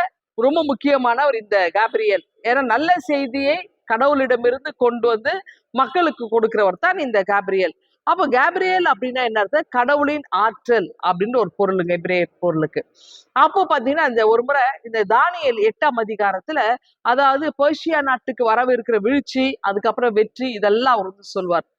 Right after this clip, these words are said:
ஒன்பதாம் அதிகாரத்திலே கிறிஸ்துவினுடைய வருகையை பற்றி அங்க சொல்வார். அதுக்கப்புறம் பாத்தீங்கன்னா, நல்ல செய்தியெல்லாம் முன்னாடியே சொல்லிடுவார். அதே மாதிரி யோவான் ஸ்நானகனுடைய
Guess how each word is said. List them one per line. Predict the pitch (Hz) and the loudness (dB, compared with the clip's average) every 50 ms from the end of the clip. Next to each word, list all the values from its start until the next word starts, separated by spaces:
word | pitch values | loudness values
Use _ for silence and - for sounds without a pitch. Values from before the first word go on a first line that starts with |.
| _ _ _ _ | _ _ _ _
ஒன்பதாம் | - 233 262 302 339 359 349 349 330 302 | 0 0 0 2 2 2 4 2 2 0
அதிகாரத்திலே | 294 262 277 262 269 269 262 254 247 - 277 277 311 339 349 330 _ _ _ _ _ _ | -2 -4 -2 -2 0 0 0 0 -2 -2 0 0 2 0 0 -2 _ _ _ _ _ _
கிறிஸ்துவினுடைய | - 320 339 320 339 - 359 359 339 320 277 277 277 269 285 285 | -2 0 0 0 0 0 0 0 2 2 0 0 0 2 0 2
வருகையை | - 466 - 392 320 330 302 269 | 2 2 0 0 0 0 -2 0
பற்றி | - 240 214 - - 254 | 0 -2 -4 -2 -2 -2
அங்க | 220 185 190 190 | -2 -2 -2 -6
சொல்வார். | 180 - 202 190 190 180 165 151 - _ _ _ _ _ _ _ _ | -6 -6 -6 -4 -2 -2 -2 -4 -6 _ _ _ _ _ _ _ _
அதுக்கப்புறம் | - 240 302 330 370 - 349 330 339 370 370 359 339 | 2 2 2 2 2 0 -2 -2 0 0 0 0 0
பாத்தீங்கன்னா, | 330 302 - - 294 294 277 277 302 320 | 0 -4 -2 -2 -6 -4 0 0 0 0
நல்ல | 294 240 240 285 339 359 - - | 0 -2 -2 0 -2 -2 0 0
செய்தியெல்லாம் | 302 294 247 285 285 302 311 277 | -2 0 2 0 2 2 0 0
முன்னாடியே | 254 254 254 254 277 | 0 -2 0 -2 -2
சொல்லிடுவார். | 262 - 240 240 240 240 233 214 196 175 156 - _ _ _ _ _ _ _ | -4 -2 -4 -2 -2 -2 -2 0 0 -2 -2 -6 _ _ _ _ _ _ _
அதே | - 262 302 349 359 | 0 0 2 2 0
மாதிரி | 339 339 320 311 | 0 0 0 0
யோவான் | 277 269 294 320 330 339 330 320 | 2 2 2 2 2 0 -2 -2
ஸ்நானகனுடைய | 294 - - 269 269 269 262 269 254 254 247 247 247 | -4 -12 -4 -2 -2 0 0 -2 -2 -2 0 2 0